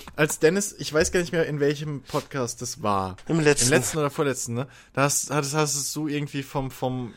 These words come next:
Speaker 1: Euro Truck Simulator wieder ge-, äh, erzählt. Da hab ich gedacht, ach komm,
Speaker 2: Ja, Logo.
Speaker 1: musst du auch mal wieder zocken. Hab ich kurz gezockt und dann dachte ich, ach scheiße, jetzt hab ich doch Lust auf den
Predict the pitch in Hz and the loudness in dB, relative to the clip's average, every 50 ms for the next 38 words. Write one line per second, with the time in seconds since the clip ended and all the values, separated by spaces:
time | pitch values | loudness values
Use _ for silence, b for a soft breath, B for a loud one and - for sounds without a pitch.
0 | - - 131 127 131 120 - - 131 117 - - 127 120 107 104 101 - 113 101 | -8 -6 -4 -2 -2 -4 -4 -6 -8 -6 -6 -6 -4 -2 -2 -2 -2 -4 -4 -4
1 | 101 104 101 101 104 - - 104 95 92 107 - - - 110 113 127 - - - | -4 -4 -4 -6 -8 -8 -4 -4 -4 -4 -4 -6 -4 -4 -2 -2 -4 -4 -10 -20
2 | - - - - _ - 123 120 - 135 123 135 131 - - 156 139 139 143 - | -20 -20 -20 -20 _ -8 -6 -6 -4 -2 -2 0 -2 0 0 0 0 0 -2 -6
3 | 92 92 92 107 147 147 - - 139 123 143 147 - 151 131 117 120 113 117 117 | -8 -6 -2 0 0 2 2 2 4 4 2 4 4 0 2 2 4 2 2 2
4 | - - 127 113 - - 120 - b b b b b b b b b 139 139 147 | 0 -4 -4 -4 -4 -6 -12 -12 b b b b b b b b b -2 -2 -2
5 | - - 170 165 - - - 165 - - - 170 180 165 - 147 143 139 135 139 | 0 2 2 2 2 2 -2 -2 -2 2 2 2 2 2 -2 -2 0 0 0 -2
6 | - - - - 113 101 - - 123 117 117 120 123 107 - 120 107 110 - - | -4 -4 -10 -10 -10 -8 -6 -2 -2 -2 0 -2 -4 -4 -4 -6 -6 -6 -10 -4
7 | - 107 - - - 104 - - 90 98 - - - - 170 | -6 -6 -4 -4 -10 -10 -8 -8 -10 -10 -10 -8 -6 -6 -6